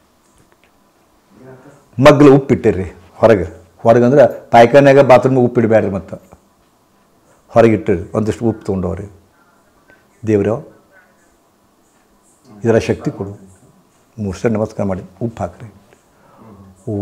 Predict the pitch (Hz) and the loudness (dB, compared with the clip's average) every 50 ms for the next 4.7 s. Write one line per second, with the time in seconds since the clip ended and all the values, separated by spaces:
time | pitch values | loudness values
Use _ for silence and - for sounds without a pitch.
0 | 117 135 143 143 120 104 110 107 110 110 110 120 - - - _ _ _ _ _ | 2 2 4 2 0 0 0 0 0 0 -2 -4 -6 -10 -16 _ _ _ _ _
1 | _ _ _ _ _ _ _ _ - - - - 135 147 165 175 156 135 123 117 | _ _ _ _ _ _ _ _ -20 -20 -12 -4 2 4 4 6 6 6 4 2
2 | 117 107 92 - 117 104 90 92 92 87 - - 120 113 110 - 120 117 98 85 | 2 0 -2 -2 -2 -2 -2 -4 -8 -12 -4 0 0 0 0 2 2 2 2 0
3 | - - - _ _ _ _ _ _ _ _ _ _ _ _ _ - 120 101 - | -4 -12 -20 _ _ _ _ _ _ _ _ _ _ _ _ _ -4 -4 -4 -4
4 | - 117 104 - - 120 110 92 90 95 92 - - 120 | -4 -8 -8 -6 -4 -4 -4 -4 -4 -8 -12 -16 -20 -20